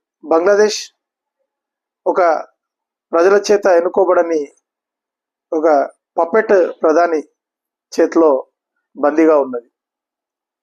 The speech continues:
చివరికి ఎంతగా దిగజారిందంటే, ఆ దేశ జాతిపితగా పిలువబడే షేక్ ముజిబుర్ రెహమాన్, ఆయన వల్లనే బంగ్లాదేశ్కు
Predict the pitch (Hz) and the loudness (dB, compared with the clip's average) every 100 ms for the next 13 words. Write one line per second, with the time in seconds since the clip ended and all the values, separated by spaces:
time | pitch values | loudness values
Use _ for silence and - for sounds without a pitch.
0 | _ _ - 185 190 214 214 196 208 - | _ _ -6 0 2 2 2 2 2 -4
1 | _ _ - 160 208 208 190 180 185 190 | _ _ -10 -4 0 2 2 2 4 2
2 | 190 156 135 143 127 _ _ _ _ _ | 0 0 2 0 0 _ _ _ _ _
3 | _ _ _ _ _ _ _ 165 156 185 | _ _ _ _ _ _ _ -2 2 0
4 | - 214 185 165 180 226 202 - 151 - | 2 0 2 0 0 -2 -2 0 -2 -6
5 | _ _ _ - 160 175 156 160 170 170 | _ _ _ -6 0 2 0 0 2 2
6 | 175 147 - _ _ _ _ - 185 185 | 2 0 -2 _ _ _ _ -2 0 0
7 | - - 165 175 180 160 151 151 - _ | -6 -2 2 4 4 2 2 0 -4 _
8 | _ _ _ _ _ _ _ _ _ _ | _ _ _ _ _ _ _ _ _ _
9 | 165 208 226 226 226 220 180 190 190 185 | -2 2 2 2 0 0 0 2 2 0
10 | - 190 151 | 0 0 0